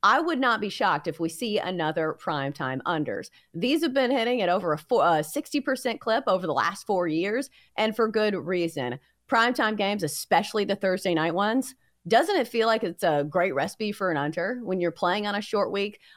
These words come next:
Uh, it's a team that wants to get in, get out, uh, and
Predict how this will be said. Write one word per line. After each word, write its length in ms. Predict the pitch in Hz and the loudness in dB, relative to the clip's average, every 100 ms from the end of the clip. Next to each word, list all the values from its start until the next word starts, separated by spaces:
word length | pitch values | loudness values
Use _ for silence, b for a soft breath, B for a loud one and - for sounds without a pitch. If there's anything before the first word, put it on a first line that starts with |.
| - | 2
Uh, 220 | 175 160 | 4 4
it's 120 | 180 | 2
a 60 | 190 | -2
team 300 | - 208 208 | -4 -2 0
that 80 | 170 | 2
wants 220 | 170 170 | 0 -2
to 80 | 151 | -2
get 180 | 147 147 | 0 2
in, 320 | 226 240 240 | 2 0 0
get 200 | 165 143 | 0 0
out, 380 | 156 202 226 - b b b | 2 0 -2 -6 b b b
uh, 380 | 190 180 170 156 | 4 4 4 2
and 400 | 202 196 196 190 | 2 0 0 -4